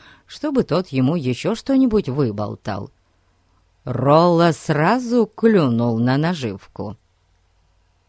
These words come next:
"Я вам кое-что расскажу, мистер", нахмурясь, сказал он. "Я все умею. Умею быть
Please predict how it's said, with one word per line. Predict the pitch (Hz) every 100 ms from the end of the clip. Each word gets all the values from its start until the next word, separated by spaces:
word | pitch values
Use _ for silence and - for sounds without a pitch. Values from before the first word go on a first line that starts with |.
| _
"Я | 202 202 208 226 202 180 175
вам | 208 220 226
кое-что | - 185 175 185 185 - 196
расскажу, | 202 208 202 - 247 254 208 185 151 165
мистер", | 208 226 180 127 - - - 120 117 110 _ _ _ _ _ _ _ _ _
нахмурясь, | 160 180 254 330 - 202 151 139 170 190 143
сказал | - 143 123 131 120
он. | 107 95 113 120 _ _ _ _ _ _ _ _ _
"Я | 117 123 143 143
все | - - - 185 226 233
умею. | 208 165 147 131 120 107 98 - _ _ _ _ _ _ _ _ -
Умею | 127 165 240 240 156 143 185 233
быть | 220 131 135 156 -